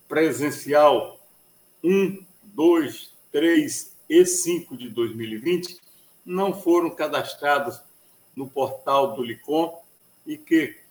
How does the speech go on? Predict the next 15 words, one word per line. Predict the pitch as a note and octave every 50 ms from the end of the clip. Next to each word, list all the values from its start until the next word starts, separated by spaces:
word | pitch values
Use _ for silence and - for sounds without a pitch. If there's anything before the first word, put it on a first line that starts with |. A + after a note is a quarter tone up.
| _ _ _ _ _ _ _ _ _ _ _ _ _ _ _ _ _ _ _ _
configura | - E3+ F#3+ F3 - - - D3 C3 C3 D#3+ F3+ F3+ F3 D#3 B2 G2+ - - - _ _ _ -
infringência | F3 G3 G3+ F#3+ - G3+ - E3+ F3 D#3 B2 G#2+ A#2 C#3 E3 E3+ D3 - - B2+ A2 A#2 - - _ _
ao | - A#2+ C3 C3+ C3+ C3+ A#2 - -
parágrafo | B2 A#2+ A#2+ B2 B2 A2 G#2+ G#2 - _ _ _
primeiro | D#3+ E3 D#3+ D3+ D#3 D#3 - - - _ _ _ _ _ _ _ _
do | - B2
artigo | C#3+ - - - A#2 A2 -
primeiro | - G#2 G#2 G#2+ A#2+ C#3 D#3 E3 E3 D#3+ D#3+ D#3 - - _ _ _ _ _ _ _ _ _
da | A#2+ B2 B2+
resolução | B2+ C3 B2+ B2+ C#3+ C#3 C3 A2+ - - - C#3 C#3 C3+ - - - _ -
T | E3+ E3+ D3+
C | - - - - D3 C#3+
E | C#3+ D3 C#3+ - - -
Acre | - - C#3+ D3 D3 - - B2 B2 B2
noventa | B2 B2 A#2+ A#2+ A#2 A#2+ C3 C3 A#2+ - - _ - A#2 G#2+ G2 -